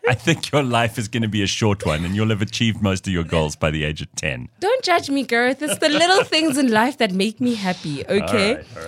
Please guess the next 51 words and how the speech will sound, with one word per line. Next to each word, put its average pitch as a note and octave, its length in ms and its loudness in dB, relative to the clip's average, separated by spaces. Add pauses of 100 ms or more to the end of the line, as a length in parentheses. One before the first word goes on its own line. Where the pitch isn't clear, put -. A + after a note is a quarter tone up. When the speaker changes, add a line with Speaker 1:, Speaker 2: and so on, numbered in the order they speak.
Speaker 1:
right. D#2 100 -14
Speaker 2:
So E4+ 120 0
I'm F4 80 4
like, F4 120 0
"My D#4 140 0
dreams C#4 320 2
are C4+ 60 -6
gonna C4+ 160 0
come C4+ 220 -2
true. C4 220 -2
I'm A3+ 220 -6
gonna C#4+ 160 0
be C4+ 140 0
a C4+ 40 0
Stanley D4 540 0
girl. C#4 340 0 (220)
Woo!" C#5 460 2 (760)
And A#4 100 2
then, D5+ 480 2 (300)
I D#4+ 60 4
don't G4 240 0
know, D4 240 0
but B3 160 -2
a C4+ 100 2
voice C#4+ 280 0
in C#4+ 100 0
me C4 100 2
was B3 180 -2
like, A#3 280 -2
"Just C#5 280 2 (160)
check - 180 -4 (140)
the C4 340 0
U B3 200 -2
R C4 240 4
L. C4 380 4
Speaker 1:
Yeah. - 60 -8
Speaker 2:
Just, E4+ 360 2
Speaker 1:
Yes. C#4 100 -8
Speaker 2:
just, F#4+ 280 2
you E4+ 80 2
know, F4 180 2
this F#4 300 -4
looks D#4+ 260 -6
a D4 40 -4
bit C#4+ 280 -8
too E4+ 180 -2
good C#4+ 240 -8
to - 140 -6
be C4 120 -6
true." C#4+ 440 -6
Speaker 1:
Right. E2 440 -4